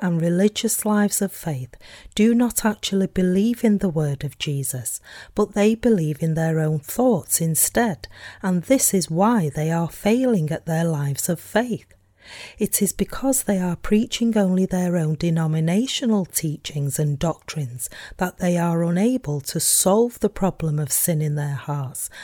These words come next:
and continue to live as sinners,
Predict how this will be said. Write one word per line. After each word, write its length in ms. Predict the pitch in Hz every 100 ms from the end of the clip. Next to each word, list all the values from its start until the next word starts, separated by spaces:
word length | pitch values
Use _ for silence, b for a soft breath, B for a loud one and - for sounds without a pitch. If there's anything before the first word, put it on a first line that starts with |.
| B B
and 240 | 175 -
continue 680 | - 175 - 233 254 247 247
to 180 | 240 233
live 280 | 208 190 185
as 100 | 180
sinners, 580 | - 196 180 135 123